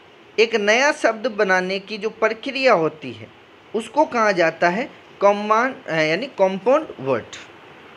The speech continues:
तो दो या दो से अधिक शब्दों को मिलाकर एक नया शब्द बनाना वो होता है कंपाउंड वर्ड। कंपाउंड वर्ड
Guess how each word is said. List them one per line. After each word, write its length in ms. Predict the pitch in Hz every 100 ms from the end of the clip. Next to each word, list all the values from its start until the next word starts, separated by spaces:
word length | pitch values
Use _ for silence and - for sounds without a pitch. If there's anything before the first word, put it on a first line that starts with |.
| -
तो 60 | -
दो 160 | 127 185
या 140 | 214
दो 180 | 196 214
से 140 | 226
अधिक 220 | 214 202 208
शब्दों 320 | 190 165 202
को 140 | 208 196
मिलाकर 500 | 170 190 214 214 147 - - -
एक 140 | 147
नया 280 | 156 170 233
शब्द 280 | 247 220 196
बनाना 520 | 190 185 190 190 180 - - -
वो 140 | 123 202
होता 260 | 190 185
है 100 | 202
कंपाउंड 600 | 208 147 147 151 180 170
वर्ड। 300 | 104 92 - - - - - - - - - - - - - - - - - -
कंपाउंड 460 | 226 277 320 330
वर्ड 320 | 269 262 269